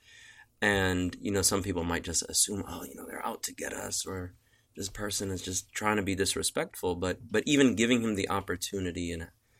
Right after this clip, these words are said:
to explain himself and giving him the benefit of the doubt is really, and we need that in these times. You know, social media, like, people, like, we just have all of these negative assumptions. But the Prophet, peace and blessings be upon him, didn't jump to conclusions.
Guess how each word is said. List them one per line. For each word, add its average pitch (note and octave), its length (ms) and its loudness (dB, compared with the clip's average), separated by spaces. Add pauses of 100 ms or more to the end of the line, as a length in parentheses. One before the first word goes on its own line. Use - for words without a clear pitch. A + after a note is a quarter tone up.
(200)
to G#2+ 120 4
explain F#2 420 2
himself E2 540 -2
and E2 300 -6
giving G#2+ 280 4
him F#2+ 140 -2
the E2+ 80 -2
benefit F2 380 -2
of E2 100 -6
the D#2+ 120 -4
doubt F#2 280 -6
is - 400 -8 (760)
really, A2+ 420 2
and A#2+ 340 4
we A#2 100 8
need D3+ 320 2
that F2+ 140 0
in E2 100 -4
these E2 200 -4
times. - 480 -12 (540)
You G2 60 -2
know, G2 100 4
social F2+ 400 2
media, E2+ 600 -2
like, D#2+ 160 -6
people, - 280 -4 (120)
like, - 180 -6
we C#3 80 -2
just C#3 140 2
have D#3 120 -6
all B2 280 -4
of B2 60 0
these A2+ 180 2
negative G#2 340 0
assumptions. - 720 -4 (420)
But G#2 120 -8
the G#2 80 0
Prophet, - 420 -4
peace G2+ 160 -4
and G2 100 -4
blessings F2+ 280 -4
be F2+ 60 -2
upon F2+ 280 -4
him, E2+ 120 -4
didn't F#2 340 -2
jump F2+ 240 -4
to F#2 100 -10
conclusions. - 840 -16